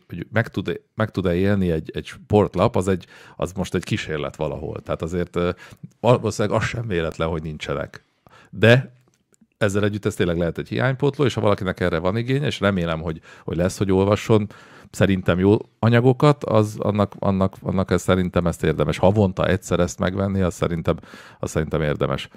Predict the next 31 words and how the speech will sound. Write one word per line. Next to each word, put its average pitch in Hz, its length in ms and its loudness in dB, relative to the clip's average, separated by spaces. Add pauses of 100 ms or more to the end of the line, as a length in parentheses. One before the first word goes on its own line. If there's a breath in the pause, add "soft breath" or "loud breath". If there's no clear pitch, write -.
De 85 220 0 (100)
mindegy, 80 300 -4
én 78 80 0
most 80 140 -6
így 90 60 -2
nem 82 120 -2
akarom 80 280 -2
reklámozni, 85 580 0
mert, 85 160 -2 (300)
mert 73 220 -6
úgyis 80 220 -6
majd 73 220 -4 (400 loud breath)
kiderül. 85 380 0
Legalább, 117 260 4
hogy 131 100 4
legyen 120 160 10
egy 104 60 6
ilyen 98 140 2
puding 95 280 0
próbája, 80 440 0
amiatt 95 260 0
viszont 87 420 -4 (140)
szívesen - 480 -6
mondhatom. - 380 -6
És 85 80 -2
szerintem 117 260 0
nem 131 160 6
lesz, 117 180 4
aki 101 260 2
olyan, 135 320 4
a-, 151 160 6